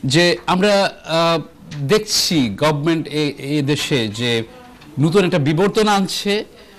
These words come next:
যে ট্যাক্স যাতে কম দিতে পারে এই হিসাবে আমরা যারা এই লাইনে বুঝছি অথবা বু-, আহ, বুঝতে পেরেছি তারা কিন্তু company form করে বাড়ি কিনছি। এখন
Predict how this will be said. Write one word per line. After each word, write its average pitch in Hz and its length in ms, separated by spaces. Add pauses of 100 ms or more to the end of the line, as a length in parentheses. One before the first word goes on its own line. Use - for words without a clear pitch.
(160)
যে 135 140
ট্যাক্স - 720
যাতে 147 360 (100)
কম 180 360
দিতে 151 440
পারে 139 300
এই 139 360
হিসাবে 131 500 (340)
আমরা 139 220
যারা 135 340 (220)
এই 175 180
লাইনে 170 280
বুঝছি 170 580
অথবা 147 220
বু-, 131 280
আহ, 127 80
বুঝতে 135 320
পেরেছি 208 440 (460)
তারা 143 180
কিন্তু 135 320
company 151 400
form 185 400
করে 190 280
বাড়ি 127 220
কিনছি। 131 400 (580)
এখন 156 220